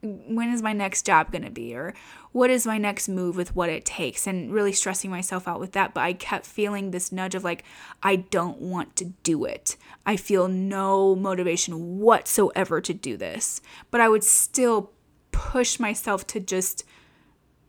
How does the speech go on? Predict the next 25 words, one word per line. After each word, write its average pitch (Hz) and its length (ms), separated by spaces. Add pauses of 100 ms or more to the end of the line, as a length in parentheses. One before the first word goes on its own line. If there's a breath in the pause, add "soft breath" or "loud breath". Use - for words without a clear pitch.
(220)
s-, - 220 (140)
do 196 200
it 180 60
anyway 208 460
and 208 160
look 185 200
into 190 300
it 240 160
and 190 140
still 190 340
pressure 190 500
myself. 247 640 (540 loud breath)
But 247 80
it 247 40
was, 247 120
like, 247 120
my 247 140
body's 233 540
way 196 320
of 180 160
completely 190 480
shutting 190 420
down 180 300
to 180 80
say, 170 500